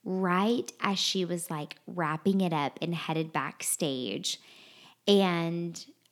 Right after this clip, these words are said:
our eyes caught one another, and I was able to meet her.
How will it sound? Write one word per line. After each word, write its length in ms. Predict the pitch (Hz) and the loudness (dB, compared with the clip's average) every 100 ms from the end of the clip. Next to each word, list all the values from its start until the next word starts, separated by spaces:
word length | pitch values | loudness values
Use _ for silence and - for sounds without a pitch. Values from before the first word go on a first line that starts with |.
| - | 2
our 240 | 180 170 - | 2 2 0
eyes 380 | 170 185 208 - | 2 2 2 0
caught 340 | 202 190 - | 4 4 4
one 120 | 190 | 2
another, 800 | 185 180 160 160 156 156 160 170 _ - - - - - | 2 2 0 0 0 0 -2 -6 _ -20 -20 -20 -12 2
and 460 | 190 180 165 170 170 | 4 4 2 -2 -2
I 140 | 170 185 | 0 0
was 200 | 180 175 | 0 -2
able 280 | 170 175 | -2 0
to 180 | 180 190 | 0 0
meet 300 | 180 170 - | 0 0 -2
her. 600 | 196 208 170 78 - 208 | -4 -2 0 0 -4 -8